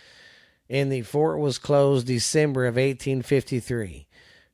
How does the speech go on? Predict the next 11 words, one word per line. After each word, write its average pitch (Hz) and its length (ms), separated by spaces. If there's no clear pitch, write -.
During 143 280
the 131 120
Civil 160 460
War, 151 280
the 127 140
post 139 440
remained 135 800
unoccupied, 123 1120
but 127 140
afterwards, 131 800
in 117 180